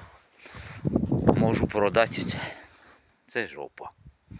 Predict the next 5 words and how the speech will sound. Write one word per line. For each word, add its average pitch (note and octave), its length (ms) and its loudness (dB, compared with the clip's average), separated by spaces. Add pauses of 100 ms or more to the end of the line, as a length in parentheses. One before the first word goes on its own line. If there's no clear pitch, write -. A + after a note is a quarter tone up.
(340)
Можу A#2+ 220 -2
продати G#2 500 2
оцю F#2+ 240 -6
лійку. D2 580 -10 (2000)
Тут, D2 120 -14